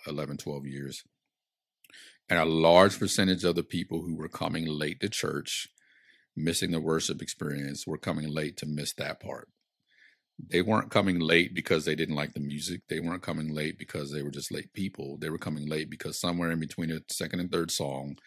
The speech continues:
there's this time where you are forcing people to interact. And for people with, again, O C D, social anxiety, sensory processing issues, uh, even just extreme introverts, that was extremely uncomfortable time of the service, and they'd rather miss that.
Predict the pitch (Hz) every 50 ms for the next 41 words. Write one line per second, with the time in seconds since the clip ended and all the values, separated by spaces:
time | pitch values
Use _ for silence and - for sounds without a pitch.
0 | - - - - - - - _ _ _ - 82 80 73 76 80 73 - - -
1 | 82 80 80 78 80 78 78 76 78 78 73 73 73 73 76 82 76 78 76 -
2 | - - 80 82 87 - - 78 - - 80 76 - - 73 71 69 67 - _
3 | _ _ _ - - - - - _ _ - - - 87 85 82 82 78 78 80
4 | 80 78 80 78 - - 82 - - 78 - - 87 76 - 78 78 80 78 73
5 | 73 - _ - 85 - - 78 73 73 71 - - 82 80 - - - - 78
6 | 76 76 69 - - - 80 78 - 78 76 73 69 - 80 73 76 76 73 71
7 | 67 67 65 - - 82 78 - - 80 76 - - 80 73 - - - 69 -
8 | - - - - - - - - - - - 65 65 - - - - _ _ _
9 | - - - _ _ - - - - - 98 120 - 131 120 117 110 - 98 -
10 | - - 107 104 92 95 110 - - 73 - - 73 76 - - 90 85 85 80
11 | 78 - - - - 92 92 92 87 80 76 - - - 87 76 73 - 85 87
12 | 90 80 - 85 82 85 85 85 80 78 - - 85 87 92 101 101 - 76 78
13 | 78 78 73 76 76 73 71 69 67 69 69 67 - - 76 73 - -